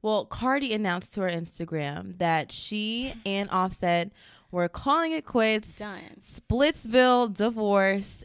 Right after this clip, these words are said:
Speaker 1: Um, and she totally respects him as a father, but things just didn't work out.
Speaker 2: Right.
Speaker 1: Um, which is totally understandable, understandable. That happens in relationships. Things,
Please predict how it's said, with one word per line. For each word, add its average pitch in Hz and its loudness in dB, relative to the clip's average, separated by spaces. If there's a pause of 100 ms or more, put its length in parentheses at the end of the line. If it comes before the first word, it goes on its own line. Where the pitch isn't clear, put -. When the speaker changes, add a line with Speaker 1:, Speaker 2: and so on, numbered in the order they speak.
(140)
Speaker 1:
Um, 190 0
and 185 -8
she 202 -8
totally 208 -2
respects 226 -6
him 214 -6
as 180 -2
a 180 -6
father, 262 0
but 185 0
things 185 -4
just 196 -6 (260)
didn't 170 0
work 156 -2
out. 143 -2 (160)
Speaker 2:
Right. 247 -4
Speaker 1:
Um, 240 2
which 339 0
is 494 0
totally 370 2
understandable, 247 0
understandable. 202 0
That 214 -2
happens 190 -4
in 196 -6
relationships. 185 -6
Things, 180 -8